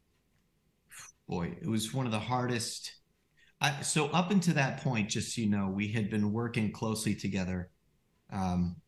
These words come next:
and I had been getting his story, his life story from childhood on through the years of the ministry. So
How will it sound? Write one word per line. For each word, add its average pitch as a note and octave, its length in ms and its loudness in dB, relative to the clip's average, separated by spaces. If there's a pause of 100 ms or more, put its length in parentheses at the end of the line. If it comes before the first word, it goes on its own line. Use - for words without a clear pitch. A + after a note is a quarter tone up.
and A2+ 100 2
I A#2 80 6
had A2+ 120 4
been A2 140 4
getting A2+ 220 2
his G#2 220 -2
story, F#2 560 -4 (120)
his G#2 160 -4
life G#2+ 240 0
story F#2 480 -6
from G2+ 400 0 (560)
childhood A2+ 720 0 (420)
on A#2 320 2
through A2 480 0 (200)
the A2 160 -2
years A2 420 2
of F#2+ 220 -2
the G#2+ 60 -4
ministry. G2+ 540 -2 (420)
So A2 540 0